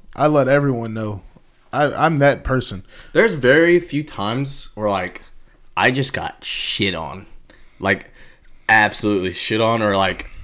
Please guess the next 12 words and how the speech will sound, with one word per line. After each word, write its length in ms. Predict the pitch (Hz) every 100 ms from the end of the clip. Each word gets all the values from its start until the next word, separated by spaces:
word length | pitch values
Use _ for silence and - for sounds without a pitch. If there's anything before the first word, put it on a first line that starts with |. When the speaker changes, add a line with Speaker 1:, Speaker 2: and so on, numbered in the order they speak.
| -
Speaker 2:
this 160 | 107
kid 240 | - 117 90
just 280 | 98 - - 90
outplayed 720 | 98 - - - 101 92 82
me. 220 | 85 87
Speaker 1:
Yeah. 280 | - 131 127 -
Speaker 2:
But 80 | 123
when 100 | 131
that 80 | 175
happens, 280 | 170 156 131
I'm 100 | 117
like, 240 | 92